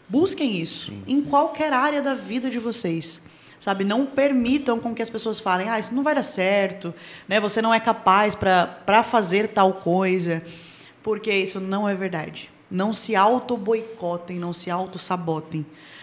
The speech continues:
Speaker 1: porque a gente é capaz de ser o que a gente quiser. Eu falo que quando tem alguém sobre nossas cabeças,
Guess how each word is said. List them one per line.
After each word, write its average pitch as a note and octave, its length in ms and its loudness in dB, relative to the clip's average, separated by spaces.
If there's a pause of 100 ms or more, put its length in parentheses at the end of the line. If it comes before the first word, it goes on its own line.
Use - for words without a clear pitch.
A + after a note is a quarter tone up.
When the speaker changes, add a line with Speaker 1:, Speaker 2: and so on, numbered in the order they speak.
(200)
Speaker 1:
porque E3 320 -4
a E3+ 60 2
gente F3+ 180 -6
é - 20 -6
capaz G#3 360 -2
de A3 80 -2
ser - 100 -6
o G#3 60 -4
que G#3+ 80 -4
a - 20 -6
gente G3+ 240 -8
quiser. G3+ 400 -4 (540)
Eu D#3+ 80 -8
falo F3+ 240 2
que F#3 80 -6
quando F#3 240 -2
tem F#3+ 180 -4
alguém F#3+ 460 0
sobre F3 240 -6
nossas F3 280 -4
cabeças, E3+ 640 -8